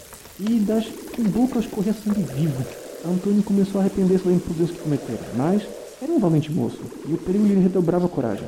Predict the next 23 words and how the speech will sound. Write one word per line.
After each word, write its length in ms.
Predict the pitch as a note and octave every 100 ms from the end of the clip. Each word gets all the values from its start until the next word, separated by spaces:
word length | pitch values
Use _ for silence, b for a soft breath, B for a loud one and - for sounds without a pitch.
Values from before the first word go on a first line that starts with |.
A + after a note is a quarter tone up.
| - - -
No 200 | F3 G3+
lance 200 | G#3+ A3
certeiro, 380 | - F#3+ F#3+ G3+
conseguiu 380 | - G3 F#3+ G3
ferir 260 | G3+ F#3+
o 40 | F3
bode 220 | F#3 F3+
no 60 | F3
coração, 500 | F3 E3 - D3 B2+ - A2 G2+
ao 120 | - C#3+
mesmo 300 | G3+ G3+ F3
tempo 320 | G3 F#3 F#3 -
de 100 | D#3+
que 140 | -
dos 180 | F#3 F3+
lábios 300 | D#3 F#3+ F#3
saiu 180 | F3+ F#3
inconsciente 600 | F3+ G#3 G3 - G3 F#3+
uma 140 | G3 G3
invocação 460 | F3+ F3+ F3 F3+
religiosa. 420 | E3+ D#3+ C#3 B2 - - - - -
"Jesus, 800 | - A#2 A2 D3+ D3+ D#3+ E3+ C#3
Maria!" 760 | C#3 B2+ B2+ D#3 G3+ G#3+ E3